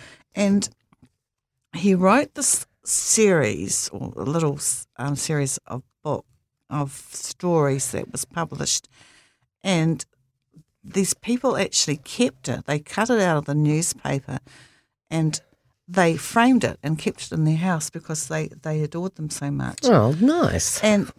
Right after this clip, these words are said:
Speaker 1: but they cut them in such a way that it cut off the,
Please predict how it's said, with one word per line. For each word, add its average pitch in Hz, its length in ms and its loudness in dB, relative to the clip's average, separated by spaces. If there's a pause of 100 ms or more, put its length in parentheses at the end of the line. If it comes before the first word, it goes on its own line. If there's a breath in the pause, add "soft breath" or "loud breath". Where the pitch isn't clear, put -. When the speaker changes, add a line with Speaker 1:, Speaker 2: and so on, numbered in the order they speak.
Speaker 1:
but - 180 0
they 208 160 2
cut - 280 -2
them 302 160 0
in 262 120 6
such - 400 -2
a 190 60 -6
way 151 500 0 (360)
that 160 240 -2 (180)
it - 180 -8
cut 214 240 0
off - 460 0
the, 151 260 -4